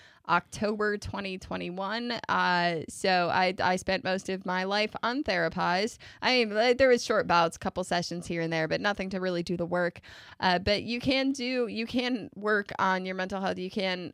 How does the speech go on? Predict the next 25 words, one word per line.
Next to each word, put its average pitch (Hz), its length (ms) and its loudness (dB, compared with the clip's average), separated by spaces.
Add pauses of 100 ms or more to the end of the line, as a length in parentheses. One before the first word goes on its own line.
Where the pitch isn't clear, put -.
(220)
uh, 170 460 0 (180)
help 208 420 -2 (300)
yourself. 180 520 -2
And, 190 160 -2
and 247 180 0
that's 302 160 2
not 262 160 4
easy. 202 260 0
I 190 80 6
don't 214 140 4
wanna 202 160 4
make 196 200 -2
that 190 120 4
out 180 160 2
to - 60 -12
be, 185 100 0
like, 180 180 0
dismissive, 180 400 -6
like, 170 160 -2
"Just 339 200 -2
help 269 200 0
yourself." 214 280 -2
It's 202 120 -2
not 196 220 2
easy. 170 460 -2